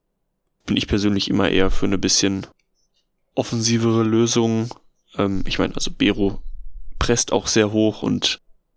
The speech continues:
alles keine Frage, ist auch nicht, nicht, nicht torgefährlich, aber ja, Quateng hat auch ein, ein Tor im Testspiel gemacht und ich fänd's schön, wenn er dann mal die Chance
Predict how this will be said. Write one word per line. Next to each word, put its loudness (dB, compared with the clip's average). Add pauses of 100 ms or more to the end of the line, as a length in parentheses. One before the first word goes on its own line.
(420)
alles 0
keine 0
Frage, 0
ist -2
auch 0
nicht, -2
nicht, -2
nicht 0
torgefährlich, 0
aber 0 (760)
ja, 0
Quateng -2
hat -2
auch -4 (160)
ein, -4 (100)
ein -4
Tor 0
im -4
Testspiel -2
gemacht -2
und -2
ich -2
fänd's -2
schön, 0
wenn 0
er 0
dann -2
mal 0
die -6
Chance 0